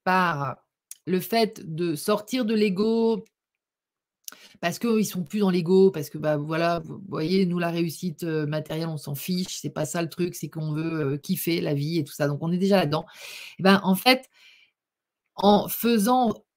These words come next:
ce coaching avec moi, par exemple, ben, je sais qu'on va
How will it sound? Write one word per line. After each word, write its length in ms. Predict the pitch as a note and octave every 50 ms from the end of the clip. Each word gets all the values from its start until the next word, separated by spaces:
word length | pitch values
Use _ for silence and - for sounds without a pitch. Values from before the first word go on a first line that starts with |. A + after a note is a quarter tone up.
| _ _ -
ce 140 | - -
coaching 440 | B3+ G#3+ B3+ B3+ F#3+ - - C4+ B3+
avec 280 | B3 G#3+ G3+ G3 G3+ G3
moi, 260 | G3 G3 G#3 A3+ B3
par 140 | - G#3 F#3+
exemple, 280 | F#3 G3+ G#3+ G#3 - _ _ _ _ - -
ben, 200 | D#3+ F3+ F3+ - E3 - -
je 60 | G#3+
sais 240 | G#3+ - C#4+ C#4+ C#4+
qu'on 160 | - A3 G#3
va 320 | F#3+ G#3 G3+ F#3+ - -